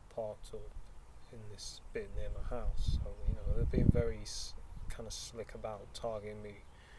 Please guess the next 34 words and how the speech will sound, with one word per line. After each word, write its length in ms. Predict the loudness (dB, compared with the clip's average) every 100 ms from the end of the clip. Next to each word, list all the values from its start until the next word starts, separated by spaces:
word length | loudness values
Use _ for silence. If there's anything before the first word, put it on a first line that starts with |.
| -14 -14 -16 -18 -16 -6
The 100 | 0
N 100 | 0
H 200 | 0 -2
S 160 | -4
have 100 | -4
kinda 260 | -6 -6 -4 -2
backed 300 | -4 -4 -6
off 320 | -6 -6 -14 -14 -12
now, 240 | -12 -10 -8
there's 140 | -6
not 220 | -6 -6
been 140 | -8 -8
so 160 | -8
many 280 | -6 -8 -6
sirens, 760 | -4 -4 -6 -10 -14 -12 -12 -12 -12 -14 -14 -16 -14 -14 -14 -18 -20 -20 -18 -12
but, 240 | -12 -10 -12
uh, 280 | -12 -12 -14 -14 -16 -16 -14 -12
you 80 |
know, 140 | -10 -6
they, 140 | -6 -4
they're 160 | -4
going 240 | -2 -4 -4
for 160 | -6
the 100 | -8
more 380 | -6 -6 -4 -6 -8 -14 -16 -16 -16 -18 -18 -16 -16 -16 -16
kind 200 | -14 -12
of 80 | -12 -10
visual 440 | -8 -6 -6 -8 -14 -18 -18 -18 -18 -16 -16 -16 -16 -16 -10
shit 380 | -6 -6 -8 -12 -14 -16 -18 -16 -12
now, 220 | -12 -12 -12
like 160 | -14 -14
with 160 | -14 -14
the, 260 | -14 -12
uh, 260 | -12 -12 -14